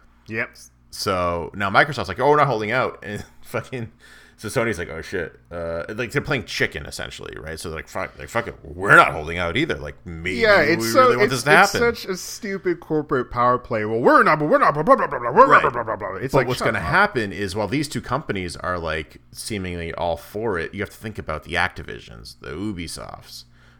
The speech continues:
Speaker 2: um, the E As that have been used to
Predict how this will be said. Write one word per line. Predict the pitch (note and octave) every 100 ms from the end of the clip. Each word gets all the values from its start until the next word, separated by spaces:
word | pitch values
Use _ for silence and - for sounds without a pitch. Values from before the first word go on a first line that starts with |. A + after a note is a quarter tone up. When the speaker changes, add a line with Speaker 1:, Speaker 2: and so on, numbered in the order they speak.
| _
Speaker 2:
um, | - E2 D#2 C#2 A1 - -
the | E2 E2 E2+ E2
E | G#2 G#2 G#2
As | F#2+ D#2+ C2+ - - _ - - -
that | G2 D#2+ D#2+ D2 B1+ - _ _ _ _
have | - F2+
been | F#2+ E2
used | F2+ F3+ -
to | F2 D#2+ D2